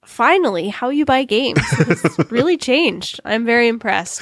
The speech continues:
Speaker 1: I never thought I'd see the day.
Speaker 2: Well, the first few dozen episodes,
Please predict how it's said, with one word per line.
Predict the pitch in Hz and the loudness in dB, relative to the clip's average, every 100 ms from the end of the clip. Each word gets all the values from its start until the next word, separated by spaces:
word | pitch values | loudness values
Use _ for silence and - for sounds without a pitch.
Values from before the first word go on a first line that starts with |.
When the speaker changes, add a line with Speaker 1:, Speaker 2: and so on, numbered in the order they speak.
| - | -6
Speaker 1:
I | 214 | -2
never | 214 226 | 0 0
thought | 233 220 | 0 2
I'd | 226 214 | 2 -2
see | 226 | -2
the | 220 | 0
day. | 196 185 185 - - - | 2 2 -2 -8 -18 -2
Speaker 2:
Well, | 156 | 0
the | 139 | 2
first | - 180 - - - - _ _ _ - | 2 2 0 -4 -14 -18 _ _ _ 0
few | 151 | 2
dozen | 147 131 113 | 2 2 2
episodes, | 95 110 139 98 87 85 87 - | 0 0 0 2 2 -2 -8 -18